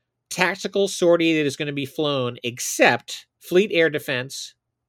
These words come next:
Army Rotary Wing, and whatever the Marine Air Ground Ta-, Task Force holds back for their own use.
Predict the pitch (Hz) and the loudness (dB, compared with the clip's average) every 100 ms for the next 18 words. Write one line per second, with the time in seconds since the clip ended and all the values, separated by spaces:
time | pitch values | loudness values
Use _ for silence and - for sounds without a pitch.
0 | _ _ 139 156 190 180 156 139 123 113 | _ _ 2 2 4 4 4 4 2 -2
1 | 107 104 104 113 _ - 127 123 120 117 | -4 -6 -8 -16 _ -2 2 2 2 -4
2 | - _ _ _ _ - 135 143 156 160 | -16 _ _ _ _ -4 6 8 8 8
3 | 139 131 131 143 139 131 127 123 120 117 | 6 6 2 -2 2 4 4 4 2 0
4 | 120 117 - - - 127 127 - 123 110 | -2 -2 -6 -20 -8 0 0 0 -2 -4
5 | - 113 113 - 117 107 107 104 101 92 | -4 -6 -6 -2 -2 -2 -4 -2 -2 -4
6 | 92 82 - - | -8 -10 -12 -16